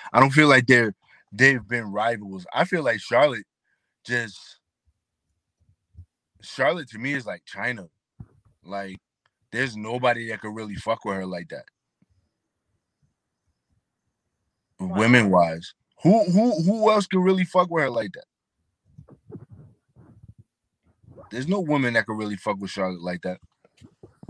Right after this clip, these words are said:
Speaker 1: Nah.
Speaker 2: Had they not,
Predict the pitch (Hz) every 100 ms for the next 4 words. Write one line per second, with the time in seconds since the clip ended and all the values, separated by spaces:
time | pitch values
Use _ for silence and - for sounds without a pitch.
0 | - 107 117 - _ _ - - - -
1 | - - - - - - - - - -
2 | - - _ 220 247 311 - 415 349 339
3 | 339